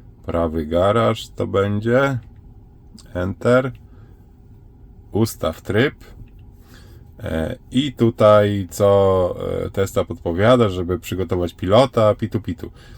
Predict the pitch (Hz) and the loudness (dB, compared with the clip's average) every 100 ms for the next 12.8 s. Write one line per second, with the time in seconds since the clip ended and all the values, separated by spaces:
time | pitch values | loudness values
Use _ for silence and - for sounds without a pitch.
0 | - - - 98 110 117 143 143 135 127 | -20 -14 -2 2 4 6 6 4 4 4
1 | 123 107 110 - 131 123 120 117 117 - | 4 0 -4 0 4 6 6 4 0 -2
2 | 107 - 98 113 117 - 104 - - 113 | -2 -2 0 2 2 0 -4 -6 -2 0
3 | 107 - 107 101 98 98 90 101 104 107 | 0 0 2 2 2 -2 -2 0 0 0
4 | 107 98 90 101 98 95 98 95 92 98 | 0 -2 0 0 0 -2 -4 -2 0 -2
5 | 95 98 98 98 95 104 95 90 87 92 | -2 -2 -2 0 0 0 0 2 4 6
6 | 117 - 107 104 92 104 101 110 101 98 | 4 2 -2 -2 -2 0 0 -2 -2 0
7 | 98 107 - - - - - - 92 90 | 2 2 -2 -16 -20 -20 -16 -6 -4 -2
8 | 92 90 92 92 92 92 95 98 98 - | -2 -4 -4 -6 -6 -6 -6 -8 -8 -4
9 | 107 107 104 - - - - - 98 101 | 0 2 0 -2 -6 -8 -8 0 0 0
10 | - - 95 95 98 - 95 92 98 92 | -4 -4 0 0 -2 -2 -2 -2 -4 -4
11 | 90 98 95 92 85 92 95 107 101 101 | -2 -2 -2 -2 -2 -2 0 -2 -2 -2
12 | 101 101 - 107 98 80 80 | -2 -4 -2 2 4 2 -2